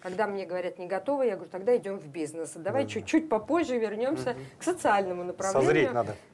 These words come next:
Speaker 1: Да, это
Speaker 2: Да.
Speaker 1: нужно созреть, и, э, трудности они были, есть и будут,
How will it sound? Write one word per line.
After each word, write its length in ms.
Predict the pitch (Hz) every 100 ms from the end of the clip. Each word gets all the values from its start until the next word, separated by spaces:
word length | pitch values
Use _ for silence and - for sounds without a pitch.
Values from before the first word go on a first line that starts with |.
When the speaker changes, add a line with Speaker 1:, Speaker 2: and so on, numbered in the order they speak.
| -
Speaker 1:
Да, 180 | 220 196
это 180 | 180
Speaker 2:
Да. 60 | 214
Speaker 1:
нужно 280 | 233 208 208
созреть, 640 | - 220 233 294 311 311
и, 420 | 190 190 190 190 -
э, 280 | 175 180 170
трудности 440 | 175 208 208 -
они 180 | 190 196
были, 240 | 170 190 180
есть 320 | 180 180 -
и 60 |
будут, 420 | 156 180 208 285